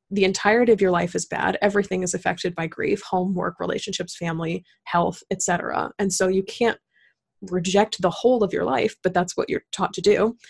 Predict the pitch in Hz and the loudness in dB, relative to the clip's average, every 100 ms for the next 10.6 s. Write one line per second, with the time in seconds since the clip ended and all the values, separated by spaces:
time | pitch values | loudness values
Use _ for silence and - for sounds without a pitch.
0 | - - 202 190 180 175 190 180 175 185 | -20 -2 2 4 4 0 0 0 0 -4
1 | 180 185 208 202 - 214 208 196 202 - | -4 -2 -2 -2 -4 0 2 0 -2 -2
2 | 208 202 202 196 185 202 240 220 180 175 | -2 4 2 4 2 2 2 2 0 -2
3 | 180 - - _ _ - 233 - 277 359 | -6 -12 -20 _ _ 0 0 2 2 2
4 | 339 - - _ _ _ _ - 240 262 | 0 -4 -8 _ _ _ _ 0 2 2
5 | 262 254 - 247 262 247 175 - - - | 2 0 -4 -2 -2 -4 -6 -6 -8 -10
6 | _ _ _ _ 208 185 185 - - - | _ _ _ _ 2 2 0 -2 -2 -8
7 | - - - - 262 269 262 233 226 220 | -16 -20 -12 2 4 6 4 6 6 6
8 | 214 - 196 214 196 254 - 208 196 196 | 4 2 -2 -2 0 -2 0 -2 0 0
9 | 190 196 - 190 185 196 196 196 190 185 | 2 0 0 -2 0 -2 -2 -2 -2 -2
10 | 175 190 190 185 190 | -2 0 0 0 -4